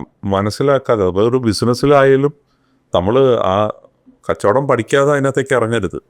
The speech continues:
അതിൻ്റെ ഒരു അല്പ-, കുറച്ച് കാലമെങ്കിലും നമ്മൾ ആ ഫീൽഡിൽ വർക്ക് ചെയ്ത് മനസ്സിലാക്കിയിട്ട് വേണം ഒരു ഇൻവെസ്റ്റർ ആവാൻ. ഇവിടെ അങ്ങനെയല്ല. ഏറ്റവും കൂടുതൽ, ആ, സിനിമകൾ ഉണ്ടാകുന്നത് പുതിയ നിർമ്മാതാക്കളാണ്. സ്ഥിരം നിർമ്മാതാക്കൾ ചെയ്യുന്നേക്കാൾ കൂടുതൽ ഒരു വർഷത്തിൽ പുതിയ നിർമ്മാതാക്കൾ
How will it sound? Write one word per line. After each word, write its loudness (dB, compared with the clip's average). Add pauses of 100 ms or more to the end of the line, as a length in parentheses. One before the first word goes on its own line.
(160)
അതിൻ്റെ -2
ഒരു 0
അല്പ-, -2
കുറച്ച് -2
കാലമെങ്കിലും 0
നമ്മൾ -2
ആ 0
ഫീൽഡിൽ -2
വർക്ക് -2
ചെയ്ത് 0
മനസ്സിലാക്കിയിട്ട് -4
വേണം -2 (400)
ഒരു 2
ഇൻവെസ്റ്റർ 0
ആവാൻ. 0 (760)
ഇവിടെ 2
അങ്ങനെയല്ല. 0 (360)
ഏറ്റവും -2
കൂടുതൽ, 0 (280)
ആ, -2
സിനിമകൾ 0
ഉണ്ടാകുന്നത് 0 (420)
പുതിയ 0 (200)
നിർമ്മാതാക്കളാണ്. -2 (960)
സ്ഥിരം 0
നിർമ്മാതാക്കൾ 0
ചെയ്യുന്നേക്കാൾ -2
കൂടുതൽ 0
ഒരു 2
വർഷത്തിൽ -2
പുതിയ 0
നിർമ്മാതാക്കൾ -2